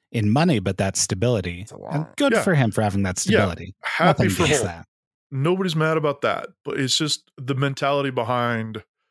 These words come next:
Speaker 3: the signing and the planning behind the signing. And with a coach like Pablo, I feel like he wants to keep Eric Holt around because he likes Eric Holt's style of play,
Speaker 2: <sighs> Yep.
Speaker 3: which makes me think he's gonna play Eric Holt ahead of Hazy,
Speaker 2: <laughs>
Speaker 3: which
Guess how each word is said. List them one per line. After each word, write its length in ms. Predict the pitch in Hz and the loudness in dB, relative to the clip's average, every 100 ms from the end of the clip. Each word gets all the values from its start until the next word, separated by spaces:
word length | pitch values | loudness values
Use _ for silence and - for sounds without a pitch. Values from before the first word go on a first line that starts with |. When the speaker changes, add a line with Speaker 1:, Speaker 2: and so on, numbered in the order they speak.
| _ _ - | _ _ -4
Speaker 3:
the 80 | |
signing 500 | 110 110 107 104 104 - | 0 0 0 -4 -8 -10
and 140 | 110 | -8
the 80 | 107 - - | -8 -12 -6
planning 440 | 135 127 113 101 | -2 -2 -2 -6
behind 300 | 95 98 95 | -6 -8 -8
the 60 | 95 | -6
signing. 480 | - 64 64 - _ _ _ _ _ | -4 -6 -12 -20 _ _ _ _ _
And 240 | 117 113 117 | -6 -2 0
with 340 | 127 123 - - _ _ _ _ - | 0 -2 -8 -20 _ _ _ _ -14
a 60 | |
coach 260 | 98 131 143 | -4 -2 0
like 160 | 147 143 | -2 0
Pablo, 460 | 156 147 127 123 | 0 0 0 0
I 140 | 117 110 | -2 -4
feel 260 | - 127 | -4 -2
like 220 | 117 113 | -2 -4
he 160 | - 127 | -6 -8
wants 320 | 117 127 120 | -4 -4 -4
to 80 | - | -6
keep 240 | - 123 113 | -6 -2 0
Eric 220 | 110 - | -2 -2
Holt 180 | 110 117 | -4 -2
around 360 | 139 147 131 | -2 -2 -4
because 280 | 117 127 120 | -8 -8 -8
he 80 | 117 | -6
likes 320 | 107 110 - | -4 -4 -6
Eric 180 | 110 101 | -10 -8
Holt's 200 | 110 - | -10 -6
style 300 | - 104 104 | -4 -4 -4
of 100 | 104 | -6
play, 340 | - 139 156 156 - | -4 -4 -4 -8 -12
Speaker 2:
<sighs> 180 | - - | -16 -10
Yep. 140 | 101 110 | -8 -6
Speaker 3:
which 60 | |
makes 200 | 127 - | -6 -6
me 60 | 113 | -6
think 200 | 123 113 | -4 -4
he's 140 | 113 | -4
gonna 160 | 117 110 | -4 -6
play 260 | - 110 110 | -2 0 0
Eric 220 | 104 101 | -2 -2
Holt 300 | 135 147 151 _ | -2 -2 -6 _
ahead 200 | 101 104 | -4 -4
of 60 | 98 | -2
Hazy, 440 | 131 143 139 151 143 - | 2 2 2 -4 -10 -16
Speaker 2:
<laughs> 260 | 135 _ _ | -20 _ _
Speaker 3:
which 420 | 120 120 - - | -4 -2 -4 -10